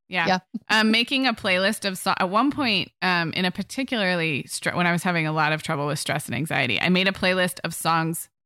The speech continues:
Speaker 1: purely that I thought my voice sounded good while singing. <laughs> Like, they're not
Speaker 2: Okay.
Speaker 1: even, like, my favorite songs, but songs that I really, really love to sing. Um, and, and if I was by myself in the house, I would just sing.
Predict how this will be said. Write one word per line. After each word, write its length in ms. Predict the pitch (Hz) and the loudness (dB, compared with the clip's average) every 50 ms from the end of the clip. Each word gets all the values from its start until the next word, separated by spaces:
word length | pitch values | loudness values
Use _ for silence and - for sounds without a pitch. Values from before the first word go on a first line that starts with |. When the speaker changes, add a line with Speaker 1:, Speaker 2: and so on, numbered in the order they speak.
| _ _ _ - | _ _ _ -10
Speaker 1:
purely 400 | - - 208 196 196 208 214 208 | -2 0 2 2 2 2 2 2
that 120 | 208 196 | 2 2
I 120 | 165 165 | 0 0
thought 280 | - - 170 165 - - | 0 0 0 0 0 0
my 120 | 170 165 | -4 -6
voice 240 | 156 - 143 151 160 | -4 -4 -6 -6 -4
sounded 420 | - - 170 165 156 156 160 156 - | -2 -2 -2 -2 -2 -4 -6 -6 -4
good 260 | 147 139 151 170 165 - | -2 -2 -2 -2 -6 -2
while 160 | - 156 147 156 | 0 0 0 0
singing. 380 | - - 160 160 175 226 247 - | -2 -4 -2 0 2 2 0 2
<laughs> 40 | |
Like, 280 | - 220 214 - - - - - - - - | 2 2 2 2 0 -6 -6 -6 -6 -4 0
they're 120 | 302 294 294 | 2 2 4
not 140 | 311 320 | 4 6
Speaker 2:
Okay. 160 | - 226 214 - | 6 6 6 4
Speaker 1:
even, 160 | 349 330 311 | 2 0 2
like, 180 | 302 294 262 | 0 0 0
my 140 | 254 262 254 | 0 -2 -2
favorite 520 | - - 254 240 240 214 220 208 - - - | 0 -2 -2 -2 -2 -2 -4 -6 -6 -6 -8
songs, 540 | - - - 262 247 240 208 185 185 190 | -10 -6 0 2 2 4 4 2 0 -2
but 120 | 196 202 - | -6 -8 -6
songs 260 | - 247 226 226 240 | -2 0 0 0 0
that 100 | 220 226 | 0 0
I 160 | 202 190 175 - - | -2 -2 -2 -6 -10
really, 460 | 190 214 214 214 214 214 208 214 214 - _ | -8 -6 -6 -4 -4 -4 -6 -6 -8 -12 _
really 300 | 190 202 202 190 190 185 | -6 -4 -4 -2 -2 -4
love 260 | 175 170 170 160 165 - | -4 -2 -4 -4 -4 -6
to 120 | - 170 | -10 -10
sing. 520 | 165 - - 170 160 151 175 208 254 262 - _ _ _ _ _ _ _ | -10 -8 -6 -4 -4 -2 -2 -2 -4 -4 -6 _ _ _ _ _ _ _
Um, 480 | 190 202 196 190 185 175 175 175 165 - - | 0 2 2 2 2 0 0 -2 -4 -6 -4
and, 380 | - 190 190 190 185 180 160 - _ _ _ | -2 0 0 0 0 -2 -4 -8 _ _ _
and 500 | - 190 185 185 180 180 175 180 185 - - - - | 0 0 2 2 2 0 -2 -4 -4 -6 -10 -10 -10
if 100 | 180 - | -4 -2
I 80 | 175 | -2
was 140 | 175 180 - | -2 -2 -2
by 100 | - 175 | -2 -2
myself 360 | 175 165 175 - 175 180 - 185 | -2 -2 -2 -2 -4 -6 -4 -6
in 40 | 185 | -6
the 60 | 180 | -4
house, 240 | 202 226 226 - 190 | -4 -4 -4 -4 -6
I 60 | 180 | -8
would 100 | 180 180 | -10 -10
just 180 | 190 190 - | -10 -14 -12
sing. 260 | - 214 202 180 180 | -10 -8 -6 -6 -6